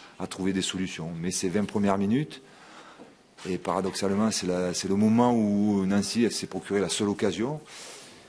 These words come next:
Je peux vous dire que s'il marque là, c'est peut-être pas tout à fait le même match et peut-être pas qu'on gagne le match. Donc voilà, il faut, il faut être vigilant à ça, il faut être conscient que les entames de match, euh, pour nous, sont vraiment, vraiment capitales.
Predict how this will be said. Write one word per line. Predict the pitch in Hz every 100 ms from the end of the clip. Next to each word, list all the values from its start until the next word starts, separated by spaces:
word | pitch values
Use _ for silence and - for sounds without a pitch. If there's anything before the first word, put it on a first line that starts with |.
| -
Je | -
peux | -
vous | 98 98
dire | 131 -
que | 95
s'il | - 104 107
marque | 110 - 107
là, | 123 147 131 110
c'est | -
peut-être | - 101 -
pas | - 107
tout | - - 101
à |
fait | -
le | 101
même | 101 101
match | 98 139 -
et |
peut-être | 95 95 101 -
pas | 110
qu'on | 117
gagne | 107 107
le | 110
match. | 135 139 - - - - - - - - - -
Donc | 107
voilà, | 113 107 101
il |
faut, | - 92 90 90
il |
faut | - 95 92 90
être | -
vigilant | 95 101 95 95 98 101
à |
ça, | - 131
il | 143
faut | 104
être | -
conscient | 107 101 110 117
que | 117 107 110 107 98 - - - - - -
les | 107 101
entames | 110 120 110
de | 104
match, | 113 127 -
euh, | 104 95 92 95 98 - - 50 50 50 - - -
pour | 104
nous, | 104 123
sont | - 98 92 87 85 -
vraiment, | 87 98 107 107
vraiment | 90 95 98
capitales. | 90 - -